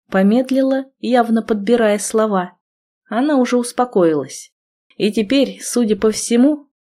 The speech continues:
стыдилась их позы и того, что было только что, и что происходит сейчас.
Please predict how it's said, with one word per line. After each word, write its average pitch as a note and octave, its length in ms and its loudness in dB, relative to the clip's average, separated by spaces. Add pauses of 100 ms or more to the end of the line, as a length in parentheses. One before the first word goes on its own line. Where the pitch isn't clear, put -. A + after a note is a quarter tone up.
(240)
стыдилась G3 760 2
их - 300 -4
позы C#4+ 500 0 (140)
и F#3+ 180 -2
того, A3 440 2 (140)
что - 400 0
было E3+ 480 2
только E3+ 420 0
что, - 460 -2 (480)
и A#3+ 140 -2
что D4+ 400 0 (200)
происходит E3+ 880 0
сейчас. - 640 -4